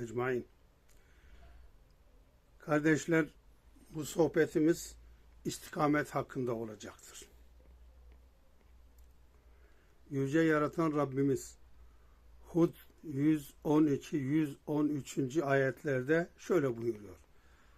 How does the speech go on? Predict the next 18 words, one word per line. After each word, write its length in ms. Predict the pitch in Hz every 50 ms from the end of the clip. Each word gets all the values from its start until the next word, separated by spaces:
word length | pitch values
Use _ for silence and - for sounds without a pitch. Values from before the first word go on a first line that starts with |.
| - _
"Festakim 880 | - - - - 185 180 175 - - - 170 139 - - 147 143 135 -
kema 300 | - 147 135 131 131 139
umirt." 600 | - - 127 120 123 135 120 - - - - - - - - - _ - - - - - - - -
Ey 240 | 170 151 160 160 151
Resulüm, 520 | 147 139 - - - 135 120 117 113 113
Resul'e 460 | 123 135 123 - - 165 151 156 127
hitaben 500 | 139 135 - 156 151 147 127 117 113 113
diyor. 160 | 104 98 87 - - - - - - _ - - - - - - - -
Emrolunduğun 960 | 214 208 202 170 160 156 156 165 175 185 185 160 185 190 202 214 202 190 170
gibi 480 | 175 170 165 240 247 247 247 214 143
doğru, 540 | 127 151 151 156 156 151 156 180 202 220 226
mustakim, 1000 | 214 175 156 143 139 - - 160 147 - - 233 233 254 269 254 240 214 165 131
doğru 260 | 147 151 151 160 180
yol 200 | 190 185 175 160
üzere 320 | 139 123 123 127 120 127
ol. 180 | - 127 117 95 - - _ _ - - - -
Emrolunduğun 720 | - 208 202 196 180 165 151 151 147 143 139 147 156 151 135
gibi. 140 | 127 117